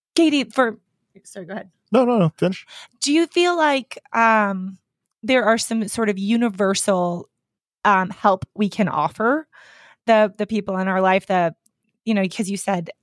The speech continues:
Speaker 1: "Ask for help, do less so you can be present to the things you actually want to be present to, and you can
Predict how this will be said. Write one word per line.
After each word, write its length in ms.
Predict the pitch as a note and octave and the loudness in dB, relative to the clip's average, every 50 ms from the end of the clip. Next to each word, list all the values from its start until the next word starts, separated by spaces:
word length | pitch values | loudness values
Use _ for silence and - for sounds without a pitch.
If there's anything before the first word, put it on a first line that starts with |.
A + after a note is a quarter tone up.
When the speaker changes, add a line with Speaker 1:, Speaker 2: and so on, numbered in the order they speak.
| _ - | _ -8
Speaker 1:
"Ask 300 | E3 E3+ F#3+ - - - | -8 -6 -6 -8 -6 -4
for 120 | A#3+ A3+ | -4 -4
help, 420 | F#3+ F3+ F#3+ A3+ B3 F3+ - - _ | 0 2 2 2 2 0 -4 -6 _
do 160 | - B3 D4+ | 0 0 2
less 300 | D4+ C4+ A#3 A3 A#3+ - | 4 4 4 2 2 -2
so 120 | - - | -4 -4
you 120 | A3 G#3+ G3+ | -4 -4 -2
can 120 | - G3+ | -4 -2
be 120 | G#3 A3 G#3 | -2 -2 -2
present 400 | - G#3+ G3 G3+ - A3 G3+ - | 2 2 0 2 2 -2 -4 -4
to 120 | - - | -4 -2
the 120 | G3 F#3+ F3 | 0 0 0
things 220 | G3 F#3+ F#3+ - | -2 -4 -4 -2
you 60 | F#3+ D#3+ | 2 2
actually 300 | D#3+ F3 - - F3 E3 | 2 2 2 -2 -2 -2
want 300 | D#3+ D3+ D#3 A#2+ - - | 0 -2 -2 -2 -6 -8
to 100 | - A3 | -8 -6
be 100 | A3 A3+ | -4 -4
present 400 | G#3+ - A#3 A#3 A3+ - A#3+ A#3 - - - | -2 0 0 0 2 0 -2 -2 -2 -6 -2
to, 260 | - B3 A#3+ A#3 A#3 | 0 2 4 4 4
and 180 | G#3 F3+ F3 D#3 | 2 2 0 -4
you 80 | - | -6
can 240 | E3 - F3 E3+ - | -6 -6 -6 -6 -8